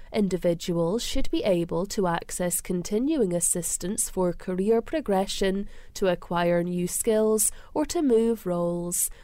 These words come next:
This can include providing specialist support to individuals who want to launch their own business.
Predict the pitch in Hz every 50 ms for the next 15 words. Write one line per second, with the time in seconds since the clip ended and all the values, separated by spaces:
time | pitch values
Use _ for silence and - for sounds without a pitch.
0 | - - - 320 - - - 226 196 180 180 185 - - - 196 185 180 185 214
1 | - - - 339 262 190 180 180 180 180 180 170 175 180 - - - - 202 208
2 | - - - 277 277 294 285 - - - - 302 - - 202 185 180 175 - -
3 | - - - 196 185 180 208 254 302 302 - 190 180 175 - - 175 175 170 165
4 | 170 196 - - - - - - - - - 202 185 180 185 208 254 - - -
5 | - 349 302 233 220 220 220 226 - - - 311 294 254 196 190 190 202 214 190
6 | 175 165 - - - 180 175 175 180 - - - - -